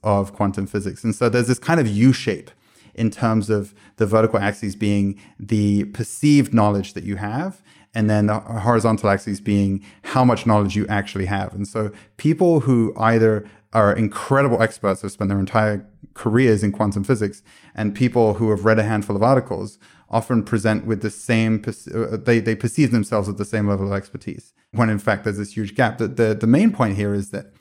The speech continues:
the more you know, typically, the less you realize you know. And that's part of it in, in terms of having that humility and just keeping an eye out for that of, like, am I on this curve? Do I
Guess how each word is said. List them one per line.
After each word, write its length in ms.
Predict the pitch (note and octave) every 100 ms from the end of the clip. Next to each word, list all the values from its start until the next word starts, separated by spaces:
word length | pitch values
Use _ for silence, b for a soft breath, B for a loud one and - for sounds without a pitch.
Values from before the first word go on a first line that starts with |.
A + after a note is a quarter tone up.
| b b
the 100 | G#2
more 180 | G#2+ B2+
you 180 | A#2+ A#2+
know, 280 | A#2 A2+ G#2
typically, 640 | - - G#2 G2+ A2+ A#2+ _ b b b
the 60 | G2+
less 320 | G#2+ A2+ -
you 80 | G2+
realize 400 | G#2 G2+ G2+ G2+
you 80 | A2
know. 300 | G2 C3+ - b b
And 140 | G#2+ A#2
that's 180 | B2 -
part 240 | - G#2
of 100 | G2
it 100 | G2
in, 200 | G2 G2+
in 80 | G2+
terms 260 | G2+ G2+ G2
of 80 | G2
having 300 | G2+ G2+ G2+
that 100 | G#2
humility 680 | G#2 G2+ G2+ G2+ G#2 G2+ B B
and 160 | A#2+ A#2
just 180 | D3+ -
keeping 300 | A3 G#3 D3+
an 80 |
eye 160 | A#2 D3+
out 120 | G#2+
for 120 | -
that 180 | F#2+ F#2+
of, 160 | G#2 G2
like, 220 | G2+ -
am 160 | A2+ G#2
I 160 | G#2+ B2
on 120 | G#2
this 160 | F#2
curve? 320 | - D#2+ F#2 -
Do 160 | A2+
I 340 | A#2+ A#2 A2+